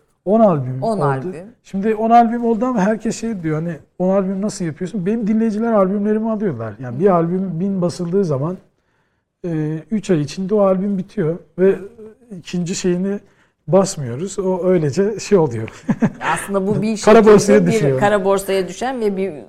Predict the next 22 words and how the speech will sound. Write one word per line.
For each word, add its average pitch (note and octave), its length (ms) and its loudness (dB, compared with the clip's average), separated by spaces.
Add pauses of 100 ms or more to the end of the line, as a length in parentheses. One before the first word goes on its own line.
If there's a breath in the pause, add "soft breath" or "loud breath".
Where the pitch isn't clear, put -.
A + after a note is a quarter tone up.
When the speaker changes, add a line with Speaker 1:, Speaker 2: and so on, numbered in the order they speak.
(100)
Speaker 2:
nadir A3 420 4
bulunan F#3+ 320 0
eserlerden F#3 680 2
Speaker 1:
Evet, F#3+ 100 6
Speaker 2:
birisi G3 120 6
Speaker 1:
evet. E3 140 4
Speaker 2:
oluyor. D3+ 140 -6
Speaker 1:
Çünkü F#3+ 240 0
be-, F3+ 180 -2
benim F3 180 0
on G3+ 140 4
albümde F3 320 4
sa-, G3+ 240 2
evde F3 380 4
bulduğum F#3+ 300 2
sadece F#3+ 340 0
bu F3+ 100 4
albüm E3+ 280 0
kalmış. B2 340 -4
O C#3 80 -10
kadar F#3 220 2
çok E3+ 180 -8